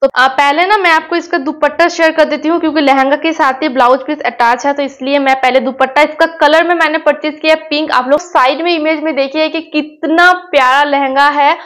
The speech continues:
और सही में guys picture में जो शो किया है ना exactly वही receive हो गया है मुझे। और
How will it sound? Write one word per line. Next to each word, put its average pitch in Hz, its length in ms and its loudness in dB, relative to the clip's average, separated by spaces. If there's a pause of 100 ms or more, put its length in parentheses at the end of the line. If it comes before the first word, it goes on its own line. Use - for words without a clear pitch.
(260)
और 269 180 4
सही 311 320 0
में 381 340 2
guys 285 420 2
picture 320 340 -2
में 320 180 -2 (180)
जो 294 200 -4
शो 302 240 2
किया 302 240 0
है 302 160 0
ना 320 80 2
exactly 277 520 -2
वही 269 300 0
receive 277 400 -4
हो 277 100 4
गया 254 180 2
है 254 120 2
मुझे। 254 280 0
और 262 280 2